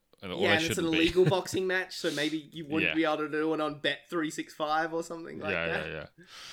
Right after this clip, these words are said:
Speaker 2: Yeah.
Speaker 1: But yeah, I mean, that ties it back into what's the most two thousands moment. The only other thing I had was, like, those massively fat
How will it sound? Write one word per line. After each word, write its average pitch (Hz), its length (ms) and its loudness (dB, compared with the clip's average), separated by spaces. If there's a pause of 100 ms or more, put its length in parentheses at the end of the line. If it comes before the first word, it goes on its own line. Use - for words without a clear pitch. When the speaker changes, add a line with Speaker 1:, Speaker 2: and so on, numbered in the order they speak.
(140)
Speaker 2:
Yeah. 117 140 -4
Speaker 1:
But 131 120 2
yeah, 113 300 -2
I 123 100 0
mean, 135 120 2
that 139 140 4
ties 107 320 2
it 107 160 -10
back 104 200 0
into 104 360 -2
what's 127 220 0
the 120 80 -6
most 110 200 0
two 110 120 -4
thousands 92 420 -2
moment. 98 460 0
The 127 100 2
only 123 140 4
other 95 160 2
thing 98 240 -4
I 92 80 0
had 90 200 2
was, 92 180 -4
like, 87 180 -4
those 90 240 -2
massively 104 680 -2
fat - 560 -4